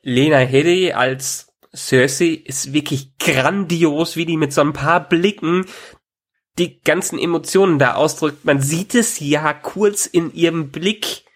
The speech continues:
dass sie überlegt und genau weiß, sie kann nicht anders.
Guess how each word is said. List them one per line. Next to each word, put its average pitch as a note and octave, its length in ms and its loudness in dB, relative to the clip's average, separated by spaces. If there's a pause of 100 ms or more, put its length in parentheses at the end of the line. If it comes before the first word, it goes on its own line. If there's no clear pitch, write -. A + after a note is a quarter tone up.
(440)
dass C#3 180 0
sie E3+ 120 -2
überlegt E3 460 2
und D#3 160 -4
genau D#3 440 2
weiß, D#3+ 440 0
sie - 320 -4
kann F3 360 0
nicht D#3 300 -2
anders. C3+ 720 0